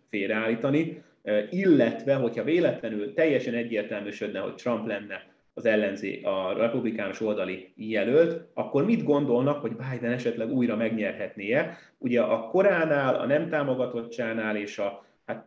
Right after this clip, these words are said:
hívjuk bakiknak a per, ö, jelenlegi, ö, i-, i-, imidzséből tekintve nem lenne ideális demokrata jelölt húsz huszonnégyben.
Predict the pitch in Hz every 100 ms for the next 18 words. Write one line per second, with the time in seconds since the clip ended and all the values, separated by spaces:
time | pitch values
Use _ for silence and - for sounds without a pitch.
0 | - 135 135 117 127 117 113 107 98 -
1 | _ _ 104 101 101 - - - - 110
2 | 104 - - - 98 101 104 117 117 107
3 | 101 101 - 107 104 - - - - -
4 | - - _ - - - _ - 151 165
5 | 165 - 170 135 120 117 113 107 143 147
6 | 165 156 156 151 - - 156 160 131 117
7 | 113 - 127 117 101 92 92 - - _
8 | _ 110 98 92 87 80 95 104 92 -
9 | - - 92 90 90 - - -